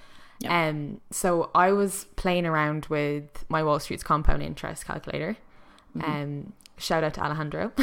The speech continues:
Speaker 2: <laughs> our head of labs, who
Speaker 1: Excellent.
Speaker 2: made that, because
Speaker 1: Yep.
Speaker 2: literally, like, it's so good for social media content. I can just share
Speaker 1: Yeah.
Speaker 2: them, and it's just so a nice way of reassuring people, and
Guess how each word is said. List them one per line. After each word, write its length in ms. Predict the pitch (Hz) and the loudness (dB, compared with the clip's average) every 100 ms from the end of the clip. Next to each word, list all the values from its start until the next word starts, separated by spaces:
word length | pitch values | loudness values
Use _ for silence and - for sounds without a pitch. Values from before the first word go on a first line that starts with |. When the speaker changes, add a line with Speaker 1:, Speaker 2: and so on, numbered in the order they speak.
| 202 | 10
Speaker 2:
<laughs> 240 | 175 151 - | 10 4 6
our 60 | |
head 160 | 185 160 | 6 6
of 60 | 160 | 6
labs, 240 | 151 160 | 4 4
who 60 | 160 | -2
Speaker 1:
Excellent. 200 | 160 165 | -2 2
Speaker 2:
made 60 | |
that, 220 | 180 190 - - - | 4 4 2 -18 -8
because 400 | 170 170 156 147 | -2 2 2 0
Speaker 1:
Yep. 20 | - | 0
Speaker 2:
literally, 300 | 156 - 147 | 0 2 0
like, 160 | 143 - | 0 -4
it's 160 | - | -4
so 220 | - 160 | 2 4
good 260 | 160 156 147 | 6 2 0
for 380 | - 143 139 143 - - - - - - | 0 2 2 -2 -14 -20 -20 -20 -20 -10
social 340 | - 170 - | 2 2 2
media 200 | 156 156 | 0 0
content. 500 | 160 165 165 165 165 | 2 2 4 2 2
I 80 | - | -4
can 140 | 160 156 | -6 -4
just 200 | 156 - | -4 0
share 220 | 165 165 | 4 6
Speaker 1:
Yeah. 60 | |
Speaker 2:
them, 400 | 156 151 151 147 - | 6 4 4 2 -2
and 140 | 156 | -4
it's 180 | 156 - | -4 -2
just 220 | 170 - | -2 0
so 400 | 156 147 151 147 - - | 2 4 2 -2 -8 -6
a 80 | 160 | 0
nice 300 | 151 151 - | 0 0 -2
way 140 | 147 | -4
of 100 | 147 | -2
reassuring 500 | 156 147 - 147 147 | -2 -4 -4 -4 -4
people, 540 | 147 147 - 147 143 143 - - - - - | -6 -6 -4 -4 -4 -8 -18 -20 -20 -20 -4
and 640 | 151 143 147 - - - | -2 -2 -4 -8 -10 -12